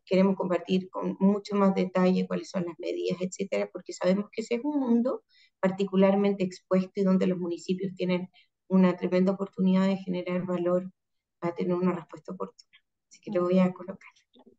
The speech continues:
Speaker 2: Genial, muchísimas gracias, Paulina. Fíjate que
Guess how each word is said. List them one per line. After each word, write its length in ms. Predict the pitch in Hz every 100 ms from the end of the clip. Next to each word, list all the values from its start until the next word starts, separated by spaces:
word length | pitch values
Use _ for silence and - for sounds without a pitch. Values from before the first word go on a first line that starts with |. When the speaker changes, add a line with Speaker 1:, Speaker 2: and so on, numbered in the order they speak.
| _ _ _ _ _ -
Speaker 2:
Genial, 480 | 214 208 214 214 196
muchísimas 800 | 208 214 - 226 233 220 240 240
gracias, 300 | 247 262 262
Paulina. 380 | 247 233 226 214
Fíjate 380 | 240 247 254
que 260 | - 233